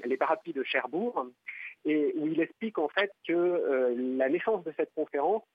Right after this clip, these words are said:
euh, c'est qu'il était en train de monter, euh, une reprise théâtrale des Parapluies de Cherbourg, et que lorsque le spectacle était quasiment prêt et que, euh, ils ont eu la réponse des ayants droit pour, euh, cette adaptation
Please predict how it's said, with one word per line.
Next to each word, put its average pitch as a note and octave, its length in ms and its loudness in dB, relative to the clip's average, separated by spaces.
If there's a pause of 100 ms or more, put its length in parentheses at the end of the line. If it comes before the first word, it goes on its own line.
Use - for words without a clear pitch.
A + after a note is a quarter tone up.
(540)
euh, B2 300 4 (120)
c'est D#3 100 0
qu'il E3+ 360 2
était D3 180 2
en D#3+ 80 0
train F#3 160 -2
de E3 60 0
monter, F#3 720 2
euh, B2 260 4
une C#3 200 -2
reprise D3+ 420 -6
théâtrale D3 400 2
des C3 100 0
Parapluies C3 360 -2
de - 40 -10
Cherbourg, D#3 600 0 (420)
et C#3 140 0
que D3+ 500 4
lorsque - 300 0
le D#3+ 180 2
spectacle D#3+ 480 0
était C#3 220 -2
quasiment C#3+ 560 0
prêt F3 420 2
et D3 140 -2 (100)
que, D3 60 -2
euh, B2+ 880 2 (180)
ils C3 160 -6
ont C#3+ 140 4
eu D#3+ 40 2
la D3+ 140 4
réponse D#3+ 420 0
des B2+ 220 0
ayants C3+ 220 0
droit D#3 440 4
pour, C3 200 -4
euh, A2+ 340 2 (260)
cette C3 140 0
adaptation B2+ 640 -2